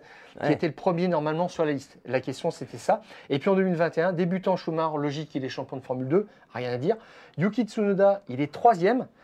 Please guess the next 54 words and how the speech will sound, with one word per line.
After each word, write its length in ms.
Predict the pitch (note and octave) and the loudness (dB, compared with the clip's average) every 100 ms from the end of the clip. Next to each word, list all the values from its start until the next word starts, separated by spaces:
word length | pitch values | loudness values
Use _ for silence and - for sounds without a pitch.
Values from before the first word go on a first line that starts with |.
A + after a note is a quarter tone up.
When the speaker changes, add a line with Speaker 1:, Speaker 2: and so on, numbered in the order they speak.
| - - - | -20 -20 -2
Speaker 1:
La 140 | C3+ | 0
saison 320 | D#3 F3+ F3 | 2 0 0
précédente 560 | D#3+ E3 E3 D3+ E3 D#3 - | 0 -2 0 2 2 0 -4
en 140 | B2+ | -4
Formule 320 | - C#3+ C#3+ | -2 -2 0
deux, 180 | C#3 G#3+ A3 | 2 2 2
on 60 | A#2+ | -4
commence 360 | C#3 C3+ C3+ | -4 -4 -6
à 40 | B2 | -10
s'éloigner 400 | - C3 C#3+ D3 | -6 -4 -2 -4
un 40 | |
petit 160 | C#3+ C#3+ | -6 -6
peu, 140 | D#3+ | -4
mais 140 | C#3+ | -4
pas 140 | A#2+ C3 | -4 -4
tellement. 280 | C#3+ C#3+ F#3+ | -4 -4 -2
Mais 120 | C3+ | -2
alors 120 | B2+ | -4
par 160 | B2 - | -8 -2
contre, 240 | F#3 G3+ - - | -2 -2 -8 -6
Mazepin 480 | - F#3 F#3 F#3 G3 | 0 2 2 -2 -2
a 120 | E3+ | 0
aussi 260 | D3+ D3+ F3 | -2 -2 -6
son 160 | E3+ D3+ | -4 -4
accès 320 | C#3+ C#3 C3 | -4 -8 -4
en 80 | E3+ | -4
Formule 320 | F3 C#3 C3 | -2 -2 2
un 160 | F3+ G#3+ _ - - | 0 0 _ -14 -6
parce 160 | E3 | -6
qu'il 120 | - D3 | -4 -6
finit 200 | D#3+ G3 | -4 -4
cinquième 440 | - D#3+ - G3+ | -4 -6 -4 -6
en 60 | - | -6
Formule 260 | - C3+ B2+ | -6 -4 0
deux. 180 | E3+ G3 - - | -2 -2 -14 -6
Là, 140 | - D3+ | -2 0
je 40 | |
trouve 120 | - | -2
ça 160 | C3 D3+ | -4 -4
too 160 | - D#3+ | -2 2
much, 360 | E3 - - _ _ | 2 0 -8 _ _
clairement. 340 | - C3 C#3+ G3 - - - | -6 -4 -2 -6 -10 -14 2
Pendant 320 | E3 E3 G3+ | 4 4 2
qu'un 460 | G#3 F3 G#3 C3+ | 2 2 2 -4
Calum 320 | C3+ D#3+ D3+ D3+ | -4 -2 0 0
Aylott, 400 | C#3 E3 - - - - | 2 0 0 -14 -20 -14
qui 140 | - A#3+ | -6 -2
fait 160 | C#4 | 0
partie 340 | C4+ - B3 A3 | 0 0 -4 -4
de 240 | E3 D3 | -2 2
la 140 | D#3+ | 2
Ferrari 240 | D#3+ E3+ E3 | 2 -2 0
Driver 300 | C#3+ D3+ D3+ | -2 -2 -2
Academy, 460 | C#3+ C3+ C3+ F3+ | -2 -4 -4 -4